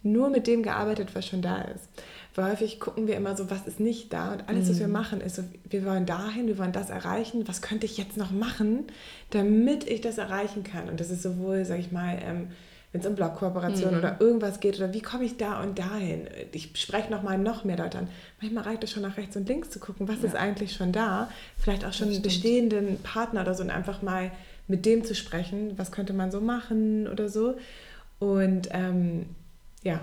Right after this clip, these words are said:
Speaker 1: oder halt, wie du schon sagst, das ist auch so ein bisschen der Kleiderschrank, ne,
Speaker 2: Mhm.
Speaker 1: von der Freundin oder so, der ist halt auch schon da.
Speaker 2: Mhm.
Speaker 1: Nicht immer noch höher, weiter,
Speaker 2: Ja.
Speaker 1: schneller, noch mehr.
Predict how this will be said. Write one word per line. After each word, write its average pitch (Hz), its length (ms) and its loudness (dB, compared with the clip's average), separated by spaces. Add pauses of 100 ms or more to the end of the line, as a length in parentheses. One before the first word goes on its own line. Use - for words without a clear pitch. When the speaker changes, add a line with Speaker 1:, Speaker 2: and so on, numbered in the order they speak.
(100)
Speaker 1:
oder 196 280 4
halt, 190 300 2
wie 208 60 0
du 196 120 2
schon 196 180 0
sagst, 208 200 0
das 185 100 0
ist - 40 -2
auch 190 80 -2
so 196 100 -2
ein 190 40 0
bisschen 196 120 0
der 185 120 2
Kleiderschrank, 190 720 -2
ne, 233 80 2
Speaker 2:
Mhm. 196 200 4
Speaker 1:
von 185 320 4
der 185 140 2
Freundin 190 400 4
oder 170 180 2
so, 170 80 -2
der 180 140 4
ist 190 80 2
halt 214 120 4
auch 220 120 0
schon 190 200 2
da. 180 280 -2 (140)
Speaker 2:
Mhm. 190 180 4
Speaker 1:
Nicht 220 200 8
immer 190 220 0
noch 180 360 -2 (140)
höher, 180 500 0 (160)
weiter, 170 420 -4
Speaker 2:
Ja. 180 60 -10
Speaker 1:
schneller, 180 500 0
noch 175 300 0
mehr. 170 280 -2